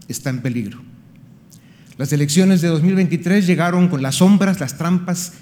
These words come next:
y los golpes de las épocas políticas más oscuras de nuestro país. Esto tiene explicación.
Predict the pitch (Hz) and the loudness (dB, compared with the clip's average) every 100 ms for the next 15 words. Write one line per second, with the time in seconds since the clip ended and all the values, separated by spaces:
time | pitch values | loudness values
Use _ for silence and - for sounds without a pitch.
0 | - 139 131 131 190 190 - 127 - - | -12 -10 -8 0 2 2 0 -8 -8 -14
1 | - - 143 139 139 160 175 170 - 139 | -20 -12 -4 -2 0 -2 -2 -4 -4 -4
2 | 160 143 180 160 - 151 190 185 147 - | -4 -4 -4 -6 -6 -4 -2 -2 -8 -6
3 | 180 131 113 113 110 127 104 110 110 - | -4 -4 -6 -8 -8 -10 -10 -8 -10 -12
4 | - - - - - - - - - - | -20 -20 -20 -20 -20 -20 -20 -20 -20 -20
5 | - - - - - - 170 - 202 202 | -20 -20 -20 -20 -20 -4 -2 -2 -4 -2
6 | 196 175 180 139 123 123 196 190 | -2 -2 -4 -10 -10 -10 -8 -10